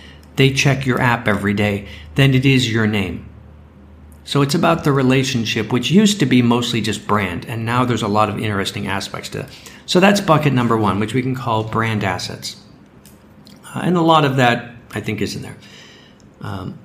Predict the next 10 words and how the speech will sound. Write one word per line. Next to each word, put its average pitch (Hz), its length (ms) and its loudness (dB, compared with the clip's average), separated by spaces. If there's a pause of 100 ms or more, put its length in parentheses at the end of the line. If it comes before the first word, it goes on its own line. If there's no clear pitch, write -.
(480)
some 190 320 2
of 165 120 4
it's 160 140 2
kind 143 240 2
of 127 100 2
weak. 135 340 0 (760)
Seven 214 320 2
Eleven's 165 400 2
not 131 200 -2
bad. 113 320 -2